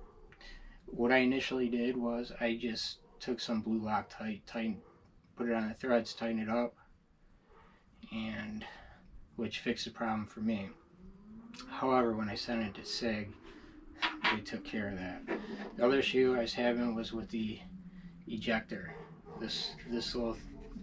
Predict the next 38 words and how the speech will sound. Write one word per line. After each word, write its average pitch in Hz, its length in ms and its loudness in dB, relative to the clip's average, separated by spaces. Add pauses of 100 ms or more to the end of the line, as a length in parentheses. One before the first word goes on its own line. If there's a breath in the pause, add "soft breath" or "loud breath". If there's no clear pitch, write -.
guy 110 220 2
right 107 200 -2
here. - 440 -10 (560 loud breath)
This 120 220 0
thing 127 300 2
was 107 140 -2
sticking. - 560 -6 (1000 loud breath)
Couldn't 135 200 4
even 120 240 6
push 113 360 -2
it. 90 140 -10 (320)
No 120 140 2
matter 120 180 4
how 120 180 2
mu-, 123 200 0
hard 117 300 2
I 113 60 4
pushed, 123 460 -4 (360)
I 101 40 -6
couldn't 117 500 0
get 107 140 -4
it 101 120 -6
to - 120 -18
move. 110 300 2 (360 loud breath)
Now, 123 120 8
it 113 120 6
moved 123 240 4
enough 120 280 2
just 117 200 -4
for 127 100 -2
me 113 140 4
to 110 80 2
get 104 160 -4
the - 80 -16
slide 113 340 2
back 113 280 0
on. 110 280 0 (320 loud breath)
Eventually, 110 640 2